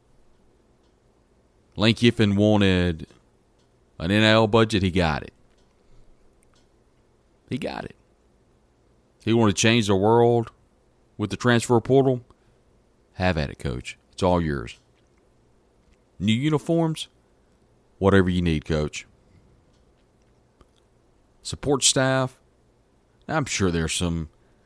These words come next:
maybe some smaller things I'm not talking about, but the overall grand scheme of things here,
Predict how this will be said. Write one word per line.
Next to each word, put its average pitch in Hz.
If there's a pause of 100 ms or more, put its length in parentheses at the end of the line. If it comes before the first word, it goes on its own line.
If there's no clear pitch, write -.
(340)
maybe 92
some 85
smaller 90
things 87
I'm 85
not 65
talking 82
about, 80
but 87
the 104
overall 123 (720)
grand 104
scheme 113
of 110
things 117
here, 123